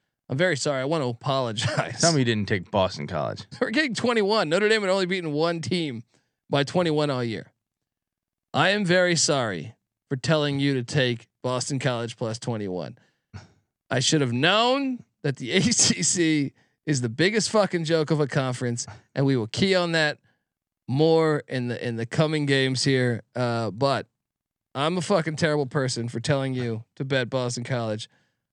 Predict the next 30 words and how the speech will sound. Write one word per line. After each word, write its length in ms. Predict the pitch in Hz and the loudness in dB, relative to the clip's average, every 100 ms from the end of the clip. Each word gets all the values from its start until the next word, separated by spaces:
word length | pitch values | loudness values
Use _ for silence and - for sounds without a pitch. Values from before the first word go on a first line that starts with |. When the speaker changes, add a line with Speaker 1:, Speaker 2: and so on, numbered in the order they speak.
| _ | _
Speaker 1:
plus 220 | 139 113 | -2 -2
twenty-one 460 | - 131 120 113 110 | -2 -2 -2 -4 -2
points. 160 | 143 | 2
Speaker 2:
I 60 | 131 | 2
actually 280 | 110 - 113 | 2 -2 -2
took 200 | - 107 | -2 0
Boston 300 | 95 92 104 | 0 0 -2
College 280 | 95 78 101 - | -2 0 0 -4
to 100 | - | -6
cover 140 | 139 110 | -4 -2
that 200 | 143 - | -2 0
too. 140 | - - - - - | 0 -2 -2 -4 0
Speaker 1:
<laughs> 20 | 208 - - 196 - 180 190 | 0 0 -2 -2 -2 -2 2
Speaker 2:
I 40 | |
thought 180 | 208 190 | 4 4
that 120 | 170 | 6
was 240 | 170 160 139 | 6 4 4
too 60 | |
Speaker 1:
I 100 | 175 | 4
Speaker 2:
many. 60 | 160 131 | 4 2
Speaker 1:
am 40 | |
very 320 | 180 196 202 | 2 4 2
sorry. 520 | - 208 170 143 127 135 | 4 2 2 0 -4 -2
I 160 | 156 | 0
am 160 | 160 156 | 0 2
very 240 | 170 165 | 2 4
sorry. 460 | 147 160 131 107 110 - _ _ _ _ _ _ _ _ - | 2 0 0 -4 -8 -12 _ _ _ _ _ _ _ _ -2
Um, 500 | 151 151 151 143 131 - | 0 2 0 -2 -6 -4
next 380 | 160 170 - | -2 0 0
up, 240 | 180 117 | 0 0